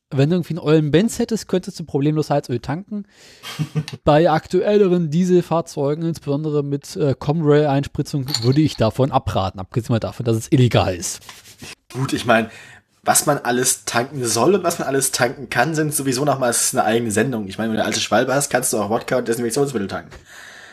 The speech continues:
Speaker 1: Du kannst auch Landwirtschaftsdiesel tanken.
Speaker 2: Oder Stroh achtzig.
Speaker 1: Jo.
Speaker 2: Äh.
Speaker 1: Nee, ich meinte jetzt beim Diesel, aber, äh, ist auch illegal. Obwohl ich mir das hab sagen
Speaker 2: Illegal,
Speaker 1: lassen,
Speaker 2: schmillegal, ey.
Speaker 1: dass es so,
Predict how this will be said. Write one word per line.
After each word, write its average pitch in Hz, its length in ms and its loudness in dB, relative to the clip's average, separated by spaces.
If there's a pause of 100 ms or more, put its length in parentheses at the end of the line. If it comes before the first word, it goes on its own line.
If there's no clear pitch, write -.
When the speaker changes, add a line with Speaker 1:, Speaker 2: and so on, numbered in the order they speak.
(300)
Speaker 1:
Du 131 100 0
kannst - 440 -2
auch 139 240 2
Landwirtschaftsdiesel 123 1000 0
tanken. 120 480 -4 (520)
Speaker 2:
Oder 110 180 0
Stroh 113 220 0
achtzig. 90 380 -2 (300)
Speaker 1:
Jo. 143 360 -2
Speaker 2:
Äh. 147 160 4 (500)
Speaker 1:
Nee, 156 160 4
ich 139 100 0
meinte 151 240 2
jetzt 139 220 2 (120)
beim 156 180 -2
Diesel, 147 240 0 (200)
aber, 143 440 4 (380)
äh, 202 40 -4
ist 165 120 -4
auch 160 180 4
illegal. 107 520 -4 (1400)
Obwohl 147 360 4
ich - 100 -4
mir 170 100 2
das 139 80 4
hab 151 120 0
sagen 123 340 4
Speaker 2:
Illegal, 120 380 4
Speaker 1:
lassen, 120 60 0
Speaker 2:
schmillegal, 107 720 0
ey. 90 200 -6 (140)
Speaker 1:
dass 160 200 4
es 160 180 -4
so, 156 340 0